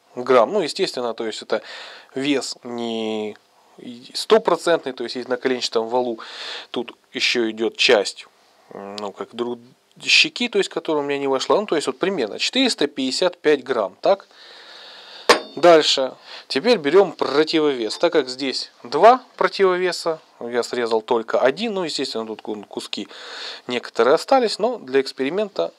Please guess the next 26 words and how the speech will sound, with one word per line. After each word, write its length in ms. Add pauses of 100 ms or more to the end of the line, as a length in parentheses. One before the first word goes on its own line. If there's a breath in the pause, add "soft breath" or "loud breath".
(140)
нам 120
хватит. 480
То 100
есть 140
мы 160
устанавливаем 800
противовес, 720 (1400 loud breath)
то 100
есть 160
надо 240
будет 300
умножить 560
на 100
два 180
и 80
смотрим. 440
То 100
есть 160
у 60
нас 340 (240)
двести 480
девяносто 720 (140)
один 380
грамм. 380
То 120
есть, 160